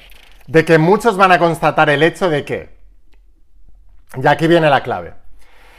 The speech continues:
"si se visualizan en plena llana-, llama, eh, dorada,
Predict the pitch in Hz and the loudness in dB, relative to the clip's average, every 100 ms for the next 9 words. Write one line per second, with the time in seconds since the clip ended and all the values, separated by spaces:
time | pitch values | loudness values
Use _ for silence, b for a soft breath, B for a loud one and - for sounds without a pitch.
0 | b b b b - - - 196 190 185 | b b b b -20 -16 0 0 4 4
1 | 175 175 180 170 208 - 113 104 - 165 | 4 4 4 4 2 -2 -8 -8 -2 0
2 | 165 170 208 240 247 180 190 196 208 - | 0 0 2 2 0 2 2 0 -4 -6
3 | 135 170 185 202 214 - - - 139 139 | 2 4 4 0 -6 -14 -16 -6 -2 0
4 | 139 143 147 92 80 - | 4 6 6 4 -6 -16